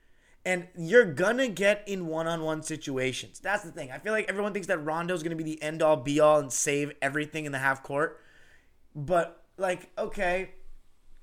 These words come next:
Rondo and Kawhi, high screen and, screen and roll or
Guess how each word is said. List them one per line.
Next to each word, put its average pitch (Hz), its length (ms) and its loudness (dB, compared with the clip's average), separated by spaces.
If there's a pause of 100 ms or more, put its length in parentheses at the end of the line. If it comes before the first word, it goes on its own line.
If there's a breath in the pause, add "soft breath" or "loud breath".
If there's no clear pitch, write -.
(240)
Rondo 202 460 4
and 202 120 0
Kawhi, 196 500 4
high 185 340 6
screen 190 340 0
and, 175 220 -2 (260)
screen 185 400 -4
and 165 260 -2
roll 185 320 4
or 160 240 2